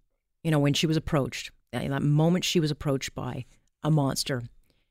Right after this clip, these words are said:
named Terry Lynn McClintock. And it was this monster who would serve her up to be tortured and murdered by her boyfriend, Michael Rafferty. And I can say without question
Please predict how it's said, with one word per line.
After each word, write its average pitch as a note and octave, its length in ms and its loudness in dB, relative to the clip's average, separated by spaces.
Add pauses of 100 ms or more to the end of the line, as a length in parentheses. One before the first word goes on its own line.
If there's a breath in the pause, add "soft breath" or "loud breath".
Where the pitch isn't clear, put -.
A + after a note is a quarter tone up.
(140)
named C#3+ 160 0
Terry C#3+ 220 4
Lynn B2+ 220 2
McClintock. B2+ 400 -4 (1160)
And E3 140 4
it D#3+ 100 2
was F3 300 4
this C#3+ 200 -2
monster C3 300 0
who C#3+ 100 2
would C#3+ 140 2
serve F3+ 340 2
her E3 180 2
up B2+ 240 0 (480)
to D3 80 -10
be D3+ 100 0
tortured F3 520 0
and D3 200 0
murdered D3 360 0
by C3+ 180 0
her C#3 160 0
boyfriend, C3+ 520 -2
Michael C3 420 -4
Rafferty. C3+ 480 -2 (560 soft breath)
And F3 120 4
I F#3+ 140 6
can C#4+ 180 2
say B3 300 4
without F#3 500 4
question D#3+ 640 0